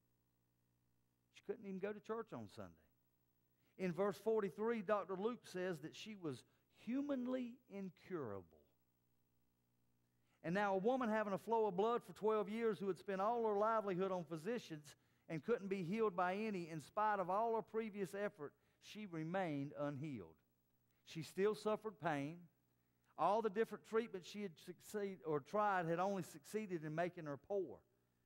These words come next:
The verse says she spent all her livelihood on physicians.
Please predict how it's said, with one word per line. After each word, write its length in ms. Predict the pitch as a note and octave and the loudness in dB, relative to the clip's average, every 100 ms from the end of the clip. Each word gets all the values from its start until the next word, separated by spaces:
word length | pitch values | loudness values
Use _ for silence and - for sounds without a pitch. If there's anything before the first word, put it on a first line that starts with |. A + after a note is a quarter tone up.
| _ _ _ _ - | _ _ _ _ -8
The 40 | |
verse 280 | C3+ F#3+ F#3+ | 0 2 2
says 240 | - G3+ E3 | 2 2 2
she 160 | F#3 | -6
spent 280 | E3 - E3+ D3 | -12 -6 -4 -2
all 400 | F3+ G#3 A3 G#3+ | 2 4 4 2
her 160 | G3 F#3+ | 0 2
livelihood 560 | F3+ F3 D#3 C3+ C#3 | 2 2 0 -2 -2
on 140 | C3 B2 | -2 -6
physicians. 520 | B2+ A#2+ A2+ - F#2+ | -10 -8 -10 -10 -18